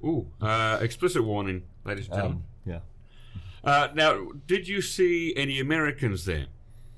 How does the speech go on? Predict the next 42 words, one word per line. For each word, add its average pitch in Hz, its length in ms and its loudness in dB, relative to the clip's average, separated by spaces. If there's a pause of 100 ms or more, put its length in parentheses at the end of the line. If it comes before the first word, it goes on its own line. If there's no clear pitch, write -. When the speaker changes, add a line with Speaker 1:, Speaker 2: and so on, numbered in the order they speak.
(840)
Speaker 2:
Oh, 151 160 4
well, 113 120 0
we 127 120 0
saw, 139 340 0
Speaker 1:
'Cause 120 80 6
there 117 140 8
is 185 80 8
Speaker 2:
um, - 40 0
Speaker 1:
still 151 160 2
a 131 60 2
travel 180 280 2
ban, 127 200 2 (140)
which 139 200 -4
we 160 80 -4
should - 180 -8
point 151 240 0
out 123 260 4
to 117 160 4
our 104 60 4
listeners 107 440 0 (280)
if - 160 -4
they 98 160 2
weren't 98 240 0
already 95 240 -2
aware. 110 300 2 (300)
The, 120 240 2
uh, 117 180 2
the 107 140 -2
United 131 260 2
States - 560 -2
State 127 320 0
Department 110 420 2
has 107 140 -4
extended 160 460 0
its 78 120 -6
travel 90 300 0
ban 85 280 -4
for 82 160 -6
another 90 220 -2
year, 104 300 0
is 78 220 -2
that - 160 -8